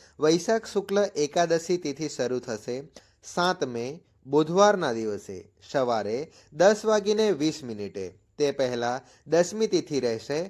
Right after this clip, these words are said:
અને તેના નિયમોનું પાલન કરવાનું રહેશે અને એકાદશી તિથિ સમાપ્ત થશે આઠ મે, ગુરુવારના દિવસે બપોરે બાર વાગીને ઓગણત્રીસ મિનિટે. ધ્યાન રાખજો કે ઉદય તિથિ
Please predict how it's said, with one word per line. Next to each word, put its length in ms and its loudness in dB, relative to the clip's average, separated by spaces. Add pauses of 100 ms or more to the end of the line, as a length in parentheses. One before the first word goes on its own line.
(280)
અને 200 2
તેના 320 0
નિયમોનું 540 -2
પાલન 340 0
કરવાનું 440 -4
રહેશે 320 -8 (360)
અને 260 -4
એકાદશી 600 -2
તિથિ 280 -6
સમાપ્ત 480 -8
થશે 380 -6 (520)
આઠ 300 6
મે, 180 6 (220)
ગુરુવારના 680 8
દિવસે 480 -2 (360)
બપોરે 600 8
બાર 300 6
વાગીને 420 0 (160)
ઓગણત્રીસ 540 0
મિનિટે. 420 -8 (600)
ધ્યાન 360 4
રાખજો 440 0 (400)
કે 100 8 (160)
ઉદય 340 6
તિથિ 300 -2